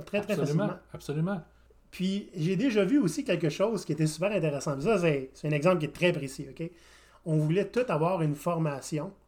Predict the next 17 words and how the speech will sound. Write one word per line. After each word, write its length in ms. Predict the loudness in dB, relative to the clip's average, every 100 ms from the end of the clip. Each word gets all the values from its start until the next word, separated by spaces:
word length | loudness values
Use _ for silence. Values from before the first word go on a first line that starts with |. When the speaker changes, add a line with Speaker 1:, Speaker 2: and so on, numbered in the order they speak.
| _ _ -10 -2
Speaker 1:
dans 180 | 2
notre 200 | 2 2
domaine 320 | 4 4 4 0
qui 100 | -2
était 140 | -4
très, 180 | -2 -2
très 160 | -2 -2
pointu, 460 | -4 -6 -4 -2
mais 120 | 0
c'était 320 | -2 -4 -4 -4
en 140 | -2
Allemagne. 500 | 0 0 -2 -6 -10 -16 _ _ -14
Évidemment, 500 | -10 -8 0 2 2
on 340 | -2 -14 _ -8
pouvait 140 | -4
pas 180 | 0 2
envoyer 640 | 2 0 -2 -4 -2 -2